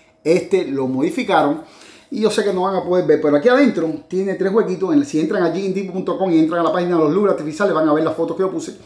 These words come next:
Tiene tres huequitos que entran por aquí y al final van a salir, son completamente de lado a lado. Van a salir por estos otros tres huequitos que están aquí al lado, ¿verdad? Yo me escondo para que la cámara no me vea la cara y pueda enfocarse en esto.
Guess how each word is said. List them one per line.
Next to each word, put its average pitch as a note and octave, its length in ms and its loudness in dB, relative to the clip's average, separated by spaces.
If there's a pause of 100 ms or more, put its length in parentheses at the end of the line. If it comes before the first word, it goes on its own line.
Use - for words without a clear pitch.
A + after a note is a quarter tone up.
(460)
Tiene F3 240 2
tres G3 200 0
huequitos F#3+ 580 -2 (840)
que F#3+ 220 4
entran A3 260 0
por A#3 140 4
aquí A#3 500 -6 (220)
y G3 260 -2
al E3+ 220 0
final G#3+ 640 -2
van C#3+ 240 -2
a D#3+ 60 -2
salir, F#3+ 260 2
son D3 220 -2
completamente E3 680 0
de E3+ 80 4
lado F#3 240 4
a A3 40 2
lado. E3+ 400 0 (260)
Van D3 280 -4
a D3+ 40 -2
salir D#3 280 -2
por E3 140 -2
estos D3 220 -2
otros D3+ 260 -4
tres D#3+ 160 -4
huequitos F3 340 -4
que E3+ 40 -2
están F#3 160 -4
aquí A3+ 80 0
al A#3+ 100 2
lado, - 540 0
¿verdad? D#3+ 480 -6
Yo C3+ 80 -6
me C#3+ 80 -2
escondo D#3+ 240 0
para C#3 100 -4
que C3 60 0
la B2+ 120 0
cámara D3+ 220 2
no C#3+ 80 6
me D3 80 6
vea D3+ 100 4
la C#3+ 80 2
cara F3 180 2
y C#3 40 0
pueda C#3 340 0
enfocarse B2+ 440 -6
en A#2 60 -6
esto. A2 140 -12